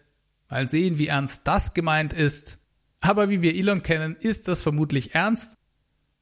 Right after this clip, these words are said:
Ende zweitausendeinundzwanzig soll aber auch das Cyberquad gleichzeitig mit dem Cybertruck erhältlich sein. Auch das eine interessante Info. Ihr seht schon, es gab jede Menge News und ich denke, dieses Fahrzeug wird uns auch noch eine Weile in den nächsten Wochen beschäftigen.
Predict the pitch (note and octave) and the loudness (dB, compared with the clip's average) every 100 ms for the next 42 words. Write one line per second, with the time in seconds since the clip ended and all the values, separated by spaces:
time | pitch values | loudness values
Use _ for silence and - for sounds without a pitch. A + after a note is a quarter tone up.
0 | _ G#3 B3 G#3 G3+ F3+ E3 - F#3 A3+ | _ 0 0 0 0 0 -2 -2 -2 0
1 | - F3+ F3 F3+ - - - C#3+ F#3+ - | -2 -2 -2 -4 -4 0 2 4 2 -2
2 | F3 F3 F3 D#3+ E3 - C#3+ C#3+ - - | -2 0 0 0 0 -2 -2 0 0 0
3 | - C#3 F#3 G3 D3 - C3+ C3 - - | 0 0 0 0 -2 0 -2 -2 -4 -16
4 | _ _ - C3 D#3+ - D#3+ D#3 - D3+ | _ _ -6 -2 -2 -2 -2 -4 -4 -4
5 | D3 C#3 C#3+ D#3 D3+ - D3 D#3 - - | 0 0 2 0 -4 -4 -4 -4 -4 -4
6 | C3 C3+ - B2+ - C3 C#3 - _ _ | -2 -2 -4 -2 -2 -2 -6 -14 _ _
7 | _ _ - - G3 A3+ F3+ E3 F#3+ G3+ | _ _ -2 0 2 2 0 0 0 0
8 | E3 D3+ D3 D#3 D#3 G3+ B3 - A3 G#3+ | 0 0 0 0 0 2 0 2 4 4
9 | G#3+ _ _ E3+ D#3 A#3+ - A3+ F#3 F3+ | 2 _ _ 2 4 4 2 0 2 0
10 | F3+ F3 B3 A3 G#3 F3 D#3+ G#3+ B3 - | 2 0 2 2 2 2 4 4 4 0
11 | - A3 A3+ F3+ F#3+ G3+ G#3 G3+ - D3+ | 0 0 2 0 0 0 0 0 0 -2
12 | D#3+ F3 E3+ - F#3 - F#3 - D3+ D#3+ | -2 -2 -2 -2 -2 0 -4 -2 -2 0
13 | E3+ F3 D3+ D3 C#3 C3+ C#3+ D3+ D3 C#3+ | -4 -2 -2 -2 0 0 0 0 0 0
14 | C#3 - - C3+ C#3+ D#3 D3 - D#3 D#3 | 2 0 0 0 0 0 -2 0 0 -2
15 | - D3 A#2+ | -2 -4 -4